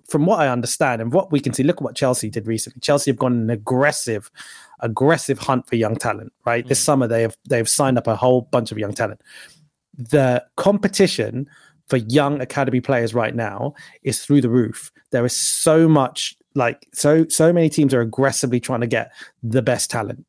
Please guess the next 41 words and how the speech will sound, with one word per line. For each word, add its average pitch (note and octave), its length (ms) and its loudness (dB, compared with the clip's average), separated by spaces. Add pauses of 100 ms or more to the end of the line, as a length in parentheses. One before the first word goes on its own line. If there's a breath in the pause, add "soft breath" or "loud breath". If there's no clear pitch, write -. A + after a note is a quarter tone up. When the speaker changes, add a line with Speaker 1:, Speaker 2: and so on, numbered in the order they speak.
(120)
Speaker 1:
right? A#2+ 240 -4 (800 loud breath)
Now, D#3 220 2
if D#3+ 160 -2
you B3 160 6
are F#3+ 320 6
a D#3 60 0
young D3 340 2
player C#3+ 300 2
right A#2 260 -4
now, A2 320 -4
you're E3 200 4
looking F3+ 280 0
at A#2+ 80 -4
Arsenal B2+ 480 -2
going, G#2+ 380 -6 (720 soft breath)
"That F3 260 0
is B2+ 140 -2
a A#2 80 -4
place C#3+ 380 -4
where B2 160 -4
I B2+ 180 -4 (100)
genuinely C3 600 0
can A#2+ 180 -8
get A2+ 140 -6
opportunities. A2+ 680 -8 (380 loud breath)
I, D#3+ 200 -4
I, E3+ 100 0
Speaker 2:
Hmm. F#3 100 -8
Speaker 1:
I F3 40 2
can, E3+ 260 -2
I F3 120 2
can C#3+ 180 -2
be C3 100 -2
fifteen F3 420 0
years F3 200 6
old A3+ 200 6
and E3+ 120 4
I C#3 80 -2
can C#3+ 220 -4
get B2 180 -4
opportunities." - 720 -12